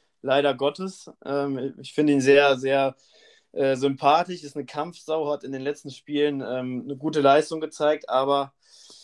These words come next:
letzten Endle-, äh, letztendlich haben wir da eben doch vielleicht, äh, qualitativ bessere Leute. Ihn zieht's also zu seinem Herzensclub nach Belgrad. Roter Stern ist ja die nächste Station für ihn.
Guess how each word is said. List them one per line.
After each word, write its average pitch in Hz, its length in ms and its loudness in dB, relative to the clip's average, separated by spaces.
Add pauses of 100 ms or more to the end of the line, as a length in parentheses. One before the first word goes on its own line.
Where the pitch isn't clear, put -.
(180)
letzten 135 280 -4
Endle-, 139 440 -6
äh, 131 80 -8
letztendlich 135 640 -6
haben 139 120 -4
wir 139 60 -2
da 127 120 2
eben 131 200 -4
doch 131 160 -4 (380)
vielleicht, 139 640 -2
äh, 120 260 -18
qualitativ 139 680 -6
bessere 143 360 0
Leute. 139 480 2
Ihn 139 320 -10
zieht's 131 320 -8
also 123 320 -2
zu 117 140 -10
seinem 110 260 0
Herzensclub 135 840 -2 (280)
nach 113 420 -8 (140)
Belgrad. 127 580 2
Roter 123 320 -2
Stern 123 360 -2
ist 107 140 -12
ja 113 100 -10
die 107 120 -4
nächste 113 560 -4
Station 139 520 0
für 131 140 -8
ihn. 123 300 0